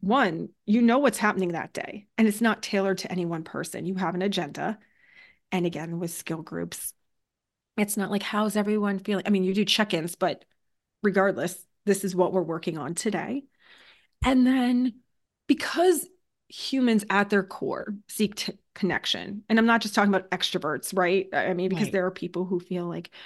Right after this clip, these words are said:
Speaker 1: "I like being alone," and that's great. But I think they like being alone when it's also their choice to be alone. I think if they were constantly alone with no option of being with other people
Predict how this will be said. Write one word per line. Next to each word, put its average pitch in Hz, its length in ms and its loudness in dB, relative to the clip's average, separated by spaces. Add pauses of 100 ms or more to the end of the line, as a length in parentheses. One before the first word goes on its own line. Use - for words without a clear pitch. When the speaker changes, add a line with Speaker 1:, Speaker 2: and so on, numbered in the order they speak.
(280)
Speaker 1:
"I 247 140 0
like 247 260 -2
being 247 180 0
alone," 233 340 2
and 190 140 0 (480)
that's 233 360 0 (300)
great. 214 640 -2 (400)
But 220 120 6
I 240 40 4
think 349 180 0
they 370 120 2
like 277 300 2
being 247 180 0
alone 214 280 4
when 190 100 2
it's 190 80 -2
also 190 200 0
their 170 160 0
choice 170 500 -2
to - 80 -10
be 123 100 -6
alone. - 360 -10
I 196 60 -2
think 220 160 4
if 214 100 0
they 214 120 10
were 185 160 6
constantly 208 760 -4
alone 254 420 -2
with 185 140 2
no 175 440 0
option 180 420 -2
of 254 100 -2
being 262 260 -2
with 277 140 -4
other 262 200 -6
people 285 540 -6